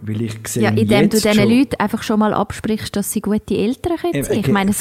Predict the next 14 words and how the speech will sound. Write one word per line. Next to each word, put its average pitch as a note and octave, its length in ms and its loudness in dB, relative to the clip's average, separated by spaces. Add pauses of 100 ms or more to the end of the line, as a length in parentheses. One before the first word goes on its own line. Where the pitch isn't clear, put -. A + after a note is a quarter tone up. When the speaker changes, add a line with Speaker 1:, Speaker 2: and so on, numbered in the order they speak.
Speaker 2:
geht, G3+ 140 2
ist A#2+ 120 2
Speaker 1:
voll. F#3 80 0
Speaker 2:
doch - 40 -2
einfach - 240 -4 (240)
bodenlose C#4 640 0
Speaker 1:
Und A#3+ 40 -4
Speaker 2:
Frechheit. E3+ 320 0
Speaker 1:
nein, A#3 60 2
das E3+ 140 0
ist, C#3 200 -6 (140)
das C3 180 -2
ist A#2+ 180 -4
spannend, C3 840 -2